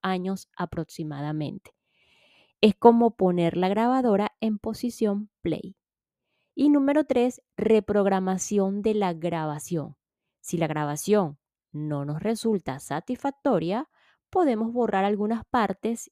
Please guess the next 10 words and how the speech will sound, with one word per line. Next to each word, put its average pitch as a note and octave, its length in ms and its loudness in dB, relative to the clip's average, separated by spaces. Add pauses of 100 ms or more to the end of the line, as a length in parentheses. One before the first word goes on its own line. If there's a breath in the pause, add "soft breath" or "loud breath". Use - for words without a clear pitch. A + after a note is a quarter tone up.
y D4+ 120 0
sustituirlas A#3 1000 0
por B3 280 -6
nueva E3+ 500 -4
información. A#3+ 760 -4 (760)
Co-, G3 160 0
esto G3+ 260 0
se A3 160 0
llama F#3+ 440 -2 (420 loud breath)
reprogramación G3+ 960 2